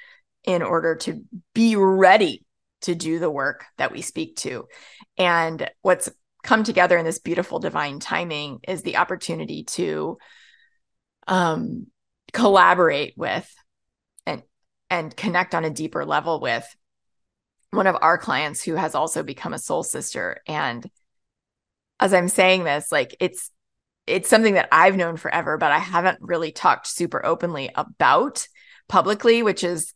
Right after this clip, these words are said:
that, um, back in, back in late February,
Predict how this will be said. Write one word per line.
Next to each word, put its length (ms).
that, 320
um, 500
back 400
in, 480
back 240
in 120
late 280
February, 800